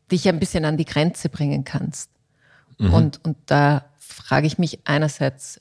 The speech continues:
Speaker 1: geht's dir manchmal so? Und andererseits, was machst du, um dich da gut zu halten? Weißt du, wie ich meine?
Speaker 2: Ja, das weiß ich total, was du meinst, weil das so ein, das ist ja so das Gegenüberstehende. Also das eine ist ja,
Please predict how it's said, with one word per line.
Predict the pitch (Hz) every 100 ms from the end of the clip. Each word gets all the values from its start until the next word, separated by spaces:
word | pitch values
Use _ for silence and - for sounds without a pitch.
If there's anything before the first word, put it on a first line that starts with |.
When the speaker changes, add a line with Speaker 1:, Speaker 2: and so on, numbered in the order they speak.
| 139
Speaker 1:
geht's | 156 160
dir | -
manchmal | 190 185 - 185
so? | 185 - 165
Und | - 151
andererseits, | 143 143 156 156 - 143 - - _ - - -
was | 147 143 -
machst | 151 143 - - -
du, | 151 143 139 135 147 _ _ _
um | - 170
dich | 156 -
da | 147
gut | 147 165 165 - -
zu | - 143 139 139 -
halten? | 139 139 - - 156 -
Weißt | - 143 160
du, |
wie | 165
ich | -
meine? | 165 180 - _ _ _ _ _ _ _ _ _ _ -
Speaker 2:
Ja, | 104 104 110
das | 110
weiß | 92 98
ich | 98
total, | 98 90 92
was | 95
du | -
meinst, | 87 87 -
weil | 95
das | 90 -
so | 95
ein, | 90 90 98 -
das | - -
ist | 87
ja | 92
so |
das | 95 90
Gegenüberstehende. | - 98 117 107 95 - 101 95 98
Also | 85
das | 90 101
eine | 95
ist | 90 90
ja, | 90